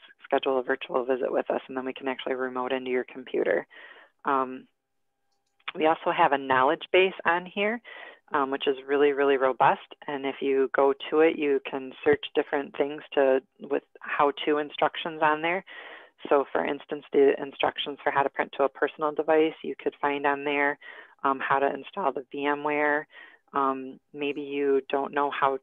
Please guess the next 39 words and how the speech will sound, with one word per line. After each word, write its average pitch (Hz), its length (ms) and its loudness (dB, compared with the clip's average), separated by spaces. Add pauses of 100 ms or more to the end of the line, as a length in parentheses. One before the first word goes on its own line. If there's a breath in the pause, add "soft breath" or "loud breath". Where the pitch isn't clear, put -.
(140)
to 139 260 0
retrieve 139 440 -2
your 131 160 0
voicemail 139 520 0
messages. - 600 -2 (180)
There's 139 240 0 (120)
detailed 135 420 -2
instructions 135 580 -6
on 131 240 -2
that. - 280 -2 (520 loud breath)
So 143 80 -4
you 135 200 2
would 135 240 2
just, 139 140 -2 (520 soft breath)
um, 131 300 0
from 135 160 2
our 131 100 2 (100)
search 156 280 4
menu 135 360 0 (120)
on 143 240 0
our 131 180 2
customer - 420 -4
support - 320 -4
portal, 220 320 4
just 185 200 -6 (120)
put 151 120 2
in 139 280 -2
voicemail, - 520 2 (200)
and 160 80 -8
then 151 140 -2
you 139 80 -4
would 135 120 -4
get - 160 -2
all 208 180 4
the 196 60 4
different - 280 -2
knowledge 139 320 2
bases, 131 400 0 (260)
uh, 135 120 -4